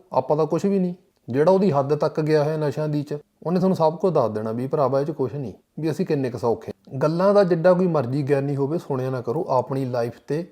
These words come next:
ਚੀਜ਼ਾਂ ਅਪਲਾਈ ਕਰਿਆ ਕਰੋ। ਇੱਥੇ ਜ਼ਰੂਰੀ ਨਹੀਂ ਜਿਹਨੇ Instagram ਬਣਾਇਆ, ਉਹ ਰੀਲਾਂ 'ਤੇ ਸਾਰੀ ਦਿਹਾੜੀ ਬੈਠਾ ਰਹਿੰਦਾ ਹੋਵੇ ਆਪਣੇ। ਤੁਸੀਂ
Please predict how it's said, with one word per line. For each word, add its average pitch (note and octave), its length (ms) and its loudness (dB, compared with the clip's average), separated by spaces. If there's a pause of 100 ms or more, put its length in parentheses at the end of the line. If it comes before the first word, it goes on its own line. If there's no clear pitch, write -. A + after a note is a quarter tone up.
(100)
ਚੀਜ਼ਾਂ D3 460 -2 (260)
ਅਪਲਾਈ C3 360 0
ਕਰਿਆ A#2+ 240 0
ਕਰੋ। F2 180 -10 (240)
ਇੱਥੇ F3+ 240 2
ਜ਼ਰੂਰੀ F3 440 4
ਨਹੀਂ F#3+ 140 4
ਜਿਹਨੇ G3+ 320 4 (140)
Instagram E3 440 0
ਬਣਾਇਆ, E3 460 2 (220)
ਉਹ F#3 120 6
ਰੀਲਾਂ F3+ 320 4
'ਤੇ F#3+ 100 2
ਸਾਰੀ D#3+ 260 0
ਦਿਹਾੜੀ D#3+ 200 2
ਬੈਠਾ C3+ 300 -2
ਰਹਿੰਦਾ A#2+ 240 -2
ਹੋਵੇ B2+ 140 -2
ਆਪਣੇ। G#2 240 -4 (180)
ਤੁਸੀਂ F#3 200 0